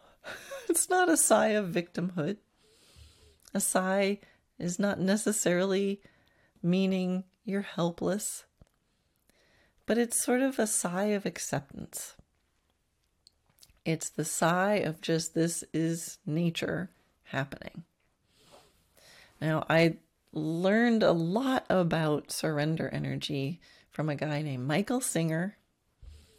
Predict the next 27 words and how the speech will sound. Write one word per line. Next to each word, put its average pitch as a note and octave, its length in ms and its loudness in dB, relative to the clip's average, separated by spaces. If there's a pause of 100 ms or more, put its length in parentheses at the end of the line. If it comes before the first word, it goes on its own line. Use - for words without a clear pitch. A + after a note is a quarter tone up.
(340)
He's E3 220 -4
an D#3 140 -2
author. D#3+ 760 0 (380)
You D#3+ 100 -4
can D#3+ 180 -2
find D#3+ 400 0
him D#3+ 460 -2
on, D3+ 600 -4 (100)
you G3+ 140 -2
can G#3 120 2
Google D#3+ 500 6
him. C#3 120 0 (220)
You D#3+ 100 0
can E3+ 140 0
find D#3 280 -2
him. D#3 120 -2
He's, E3 360 -2
he's D3 220 -6
written D#3 240 0
several D#3+ 320 0
books C#3+ 340 0
and D3 120 -2
he's D3 160 -6
got - 240 2
some C#3+ 280 -2 (120)
online D3 400 -4
courses. - 560 -4